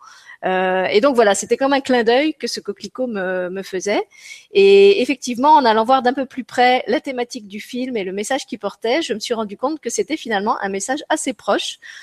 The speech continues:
euh, de celui de mon livre. Donc j'ai pris contact, euh, avec Guillaume. Euh, on vient de passer presque une heure à parler de son film. J'ai trouvé ça passionnant.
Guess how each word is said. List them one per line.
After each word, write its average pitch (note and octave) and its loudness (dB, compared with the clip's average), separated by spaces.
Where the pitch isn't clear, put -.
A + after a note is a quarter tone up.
euh, F3+ -2
de F#3 -4
celui C4+ 0
de B3+ 0
mon G3+ 0
livre. C#4+ -4
Donc A3 -6
j'ai G3+ -4
pris D4 -6
contact, B3+ 0
euh, F#3 -4
avec F#3+ -2
Guillaume. G3+ 2
Euh, F#3+ 2
on G#3+ 0
vient B3+ 0
de A#3+ 2
passer A#3 -2
presque D#4+ -6
une A3 -2
heure A3+ 0
à G3+ -2
parler A3 -4
de G3 -8
son G3 -12
film. G#3 -12
J'ai G3+ -12
trouvé F#3 -12
ça F#3 -12
passionnant. G#3 -6